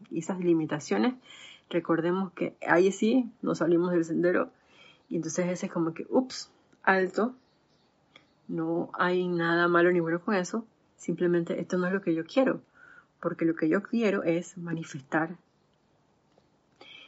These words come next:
esa dignidad espiritual, ese don de ecuanimidad, ese balance que pueden haber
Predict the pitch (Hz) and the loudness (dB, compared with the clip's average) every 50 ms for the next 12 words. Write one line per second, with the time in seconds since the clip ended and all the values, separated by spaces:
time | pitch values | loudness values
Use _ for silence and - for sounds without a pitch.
0 | - _ _ _ - 180 175 165 - - 175 170 165 160 156 - _ _ _ - | -20 _ _ _ 0 0 0 0 0 -2 0 2 2 0 -2 -6 _ _ _ -20
1 | _ _ - 185 170 214 - 185 175 170 165 165 170 190 180 - 214 214 208 - | _ _ -14 -8 -6 -4 0 2 2 2 2 2 0 -2 -4 -4 -4 -4 -2 0
2 | 185 170 175 190 202 - _ _ _ _ _ _ _ _ _ _ _ _ _ _ | 0 0 0 0 -4 -8 _ _ _ _ _ _ _ _ _ _ _ _ _ _
3 | _ _ _ _ _ _ _ _ _ _ _ - 170 160 - 180 180 175 175 175 | _ _ _ _ _ _ _ _ _ _ _ -6 -4 -4 -2 -2 -2 -2 0 -2
4 | 170 165 175 180 175 - - - 208 214 - - - 208 202 202 208 202 208 220 | -2 -2 -2 -2 -2 -2 -2 -2 -2 -2 -2 0 0 2 2 4 4 4 4 4
5 | 220 202 185 175 175 180 - - - _ _ _ _ _ _ _ _ _ _ _ | 4 4 2 0 -2 -2 -4 -10 -20 _ _ _ _ _ _ _ _ _ _ _
6 | _ _ _ _ _ _ _ _ _ _ - 196 180 - - 208 196 - - _ | _ _ _ _ _ _ _ _ _ _ -2 -2 -2 0 0 0 0 0 -2 _
7 | _ 160 151 160 160 170 180 180 180 180 185 190 196 208 202 196 180 170 156 - | _ -18 -14 -4 0 2 2 4 4 2 0 2 2 2 0 0 -2 -4 -6 -8
8 | - - - 165 165 156 - - _ _ _ _ _ _ _ _ _ _ _ _ | -8 -6 -4 -4 -4 -4 -8 -14 _ _ _ _ _ _ _ _ _ _ _ _
9 | _ - - 170 170 170 170 160 139 - - - - - _ _ _ _ _ _ | _ -4 -2 0 0 2 2 0 0 -2 -6 -8 -14 -18 _ _ _ _ _ _
10 | _ _ _ _ - - 185 190 190 190 185 175 170 165 165 170 170 175 170 | _ _ _ _ -6 -2 0 0 2 2 0 0 0 2 2 0 -2 -2 -6